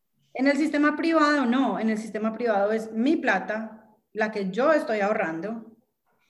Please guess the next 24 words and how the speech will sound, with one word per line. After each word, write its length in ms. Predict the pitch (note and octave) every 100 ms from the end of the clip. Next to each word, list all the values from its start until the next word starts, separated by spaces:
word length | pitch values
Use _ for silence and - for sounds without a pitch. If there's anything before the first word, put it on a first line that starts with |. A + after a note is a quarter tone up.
| _ _
y 120 | C#4
me 120 | C#4 C4+
la 120 | B3+
van 180 | A#3+ A3+
a 100 | A#3
dar 160 | A#3
a 60 | A#3
mí 220 | A#3 G#3
cuando 220 | A3+ A3
yo 180 | G3+ F#3
cumpla 300 | G3 G3 G#3
las 100 | G#3+
semanas 380 | G3+ F3+ E3 E3
y 60 | G3
la 160 | F#3+
edad, 480 | A#3 A#3+ F3+ - -
¿cierto? 400 | - D#4 D#4 - - _ _ _ _ _ _ -
No 240 | A#3 A3+
se 80 | A3
está 240 | A3 B3
pasando 340 | B3 B3 A3+ A3
a 40 |
los 140 | G#3
pensionados. 600 | G3+ F#3+ F3+ F#3 E3 F3